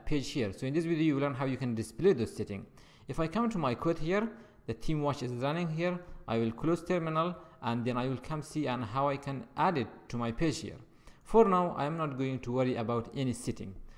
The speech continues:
First of all, which one is easy? We have our settings here. Image,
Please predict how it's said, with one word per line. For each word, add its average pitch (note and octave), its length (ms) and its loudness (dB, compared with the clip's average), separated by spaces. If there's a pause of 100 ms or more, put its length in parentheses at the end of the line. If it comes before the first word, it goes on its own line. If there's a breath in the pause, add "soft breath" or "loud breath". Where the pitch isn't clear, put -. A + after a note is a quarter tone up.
(360 soft breath)
First - 320 2
of A2+ 160 -2
all, G2 80 0
which B2+ 360 -2
one A#3+ 140 2
is C#3+ 180 0
easy? G#2+ 400 0 (160)
We A#2+ 120 -2
have C3+ 180 4
our A#2 160 4
settings A#2+ 460 -4
here. G2+ 180 -4 (640 soft breath)
Image, F#3+ 500 0